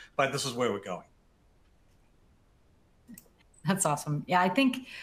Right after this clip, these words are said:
Speaker 2: I mean, uh, there's a long-term view to this question and a short-term view to this question. The long-term view, um, I think, is really exemplified by, um, what I consider to be the most successful, um, you know, identity initiative that's been,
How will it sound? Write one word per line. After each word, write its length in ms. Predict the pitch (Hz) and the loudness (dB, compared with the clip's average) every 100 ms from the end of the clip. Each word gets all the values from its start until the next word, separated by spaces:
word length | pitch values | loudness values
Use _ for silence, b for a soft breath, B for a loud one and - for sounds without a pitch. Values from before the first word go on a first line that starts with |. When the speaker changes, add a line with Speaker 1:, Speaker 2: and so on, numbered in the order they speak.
| B - | B 0
Speaker 2:
I 40 | |
mean, 160 | 202 208 | 2 4
uh, 160 | - - | 2 -2
there's 280 | - 233 226 | 2 4 6
a 40 | 220 | 4
long-term 520 | 190 220 233 254 233 | 6 4 4 4 6
view 140 | 233 | 4
to 80 | 208 | 4
this 180 | 208 208 | 2 2
question 400 | 202 190 202 190 | 0 0 0 0
and 160 | 175 | 0
a 40 | 160 | -2
short-term 440 | 170 160 185 180 | -2 -2 0 2
view 120 | 185 | 2
to 80 | 180 | 2
this 160 | 185 180 | 0 0
question. 520 | 185 180 196 208 202 B B B B - | -2 -2 2 2 0 B B B B 2
The 80 | |
long-term 600 | 202 233 269 254 262 247 | 6 6 6 4 4 4
view, 400 | 220 208 247 277 - b b b _ - | 4 4 2 0 -6 b b b _ 0
um, 520 | 202 190 175 165 240 - _ - | 2 2 0 -4 -8 -16 _ 0
I 80 | |
think, 260 | 208 233 233 | 2 2 2
is 280 | 208 175 180 | 0 0 0
really 320 | 202 208 208 | 2 2 2
exemplified 640 | 185 196 190 202 180 175 175 | 2 0 0 0 2 2 2
by, 480 | 165 160 165 160 - _ _ | 0 2 0 -4 -10 _ _
um, 440 | 180 180 160 160 - _ _ - | -2 -2 -2 -6 -14 _ _ -4
what 120 | 202 196 | 0 4
I 200 | 202 233 | 4 4
consider 440 | 233 226 208 190 | 4 4 4 0
to 100 | 185 | 0
be 140 | 185 | 0
the 180 | 175 196 | 2 2
most 300 | 202 196 - | 4 4 2
successful, 840 | 190 - 185 180 - 170 160 160 - b b b b - | 0 0 2 0 0 0 0 -2 -8 b b b b -8
um, 300 | 185 165 160 - | -2 -2 -2 -6
you 80 | |
know, 180 | 160 156 | -4 -2
identity 540 | - 175 180 190 180 175 | 0 2 4 4 2 2
initiative 680 | 170 170 175 160 160 156 - | 0 0 0 0 -2 -6 -8
that's 220 | 175 - | -4 -2
been, 180 | 170 | -2